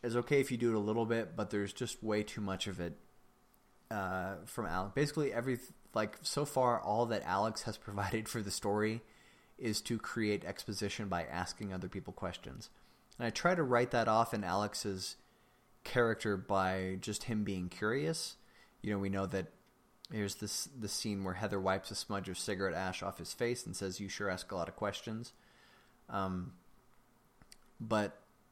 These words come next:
it doesn't really work. Alex, there needs to be more,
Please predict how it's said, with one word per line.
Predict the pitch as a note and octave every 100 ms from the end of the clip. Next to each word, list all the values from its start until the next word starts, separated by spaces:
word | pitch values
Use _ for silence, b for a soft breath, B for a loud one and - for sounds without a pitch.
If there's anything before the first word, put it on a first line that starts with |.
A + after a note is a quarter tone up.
| _ _ - -
it | B2+
doesn't | C#3 D3+
really | B2+ A2
work. | G#2+ F2+ -
Alex, | G#2+ B2 - - - - - - - _ _ _ _ _ _ _ _ _ _ _ _ _ _ - - -
there | A#2+
needs | A#2+ C#3+ C#3+
to | C#3
be | B2+
more, | A2+ G#2+ A2 A2 G#2+ G#2+